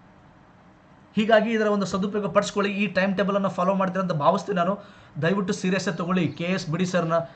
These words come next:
ನಾ ಇನ್ನೂ ಸಣ್ಣವಿನಿ, ಇಪ್ಪತ್ತೆರಡು, ಇಪ್ಪತ್ಮೂರು ವರ್ಷ, ಏನ್ ಸರ್, ನಾ ಇನ್ನೂ ಸ-," ನೀವು ಸಣ್ಣವಿರಿದ್ರಿ ಅಂತ ಅನ್ಕೊಂತೀರಿ. ನೋಡ್-, ನೋಡ್ತಿದ್ದಂಗೆ ಇಪ್ಪತ್ತೇಳು, ಇಪ್ಪತ್ತೆಂಟಕ್ಕೆ ಬಂದಿರ್ತೀರಿ.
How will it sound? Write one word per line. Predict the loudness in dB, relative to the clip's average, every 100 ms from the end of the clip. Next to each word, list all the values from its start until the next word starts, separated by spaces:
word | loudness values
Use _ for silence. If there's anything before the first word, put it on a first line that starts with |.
| -18 -4
ನಾ | -2
ಇನ್ನೂ | 0
ಸಣ್ಣವಿನಿ, | 0 0 2 2 2
ಇಪ್ಪತ್ತೆರಡು, | 2 0 0 0
ಇಪ್ಪತ್ಮೂರು | 0 -2 -2
ವರ್ಷ, | -2 -2
ಏನ್ | -2 0 0
ಸರ್, | -2
ನಾ | -4
ಇನ್ನೂ | -4 -6
ಸ-," | -10 -8
ನೀವು | -6 -4
ಸಣ್ಣವಿರಿದ್ರಿ | -4 -2 -2 -2 -2
ಅಂತ | -2
ಅನ್ಕೊಂತೀರಿ. | -2 -2 -2 -2
ನೋಡ್-, | -2 0 0
ನೋಡ್ತಿದ್ದಂಗೆ | 0 0 0 -2 -2
ಇಪ್ಪತ್ತೇಳು, | -2 -2 -2 -2
ಇಪ್ಪತ್ತೆಂಟಕ್ಕೆ | -2 -4 -4 -4
ಬಂದಿರ್ತೀರಿ. | -4 -4 -4 -4